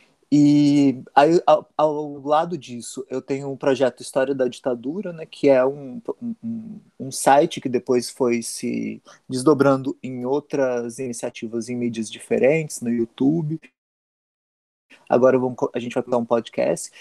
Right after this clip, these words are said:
que é um, um, um trabalho de divulgação do conhecimento histórico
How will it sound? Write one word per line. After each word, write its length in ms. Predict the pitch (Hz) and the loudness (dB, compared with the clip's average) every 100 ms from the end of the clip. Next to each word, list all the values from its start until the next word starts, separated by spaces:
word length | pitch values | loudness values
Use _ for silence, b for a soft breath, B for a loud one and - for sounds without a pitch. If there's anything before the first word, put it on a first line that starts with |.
| B | B
que 300 | - - 185 | -12 2 4
é 240 | 151 139 170 | 6 6 4
um, 340 | 170 165 165 - _ - | 0 -14 -18 -20 _ -20
um, 160 | 143 - | -20 -18
um 180 | 139 135 | -18 -4
trabalho 360 | - 135 131 | 0 4 4
de 100 | 135 | 2
divulgação 800 | 135 139 156 214 - - 131 151 | -2 -2 2 2 2 -2 -4 -4
do 100 | 151 | -6
conhecimento 640 | - 143 143 - 139 139 | -6 -8 -8 -10 -12 -12
histórico 500 | - - 113 127 - | -16 -4 -2 -2 -8